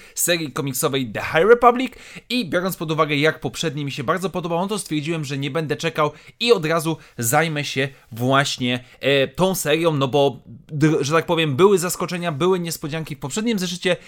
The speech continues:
tak więc teraz czas na, e, kontynuację. No i oczywiście kontynuujemy nasze przygody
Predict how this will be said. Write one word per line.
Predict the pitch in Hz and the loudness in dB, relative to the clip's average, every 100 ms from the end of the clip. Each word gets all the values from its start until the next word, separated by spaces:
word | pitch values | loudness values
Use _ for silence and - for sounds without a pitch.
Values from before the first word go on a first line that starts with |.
| - - | -20 -2
tak | 202 208 | -2 0
więc | 190 - | -4 -2
teraz | 185 180 170 - - - | 0 0 -2 -4 -16 -4
czas | 160 151 - - | 2 2 0 -6
na, | 123 131 131 123 - - | -2 2 2 0 -6 -8
e, | 123 139 135 131 | 0 2 4 0
kontynuację. | 127 160 165 190 104 - - | -2 -4 0 0 0 -4 -8
No | 185 302 | -2 -2
i | |
oczywiście | 359 - 247 - 240 | -2 -4 -6 -2 -2
kontynuujemy | 226 - 214 208 202 190 185 208 208 | -2 -4 -4 -2 -2 -2 -2 -2 -2
nasze | 185 170 175 - | 0 0 0 -4
przygody | - - - 135 156 160 170 | -6 -8 -6 0 2 2 0